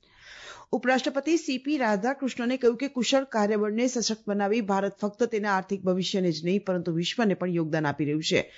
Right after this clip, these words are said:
મુંબઈમાં રતન ટાટા મહારાષ્ટ્ર સ્ટેટ સ્કિલ્સ યુનિવર્સિટીના પ્રથમ દીક્ષાંત સમારોહને સંબોધતા તેમણે આ પ્રસંગને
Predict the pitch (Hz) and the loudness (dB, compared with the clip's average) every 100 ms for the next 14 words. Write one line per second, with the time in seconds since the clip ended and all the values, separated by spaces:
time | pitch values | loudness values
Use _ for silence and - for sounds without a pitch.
0 | - - - 214 240 247 262 247 240 220 | -20 -20 -6 0 2 4 2 0 -2 -2
1 | 226 220 208 214 233 202 190 196 202 226 | -4 -2 -2 -2 -2 0 0 0 -2 -4
2 | 214 214 196 - 175 - - 226 233 - | -4 -2 -2 -4 -8 -6 -2 0 0 0
3 | 202 196 180 196 202 196 190 202 233 220 | 2 2 0 -2 -2 0 0 -2 -2 0
4 | 185 - 190 175 185 175 165 160 - 190 | 0 0 -2 -2 -2 0 2 0 0 2
5 | 208 208 175 175 165 151 156 170 190 190 | 2 2 0 2 2 0 -2 -6 -2 2
6 | 202 214 | 2 0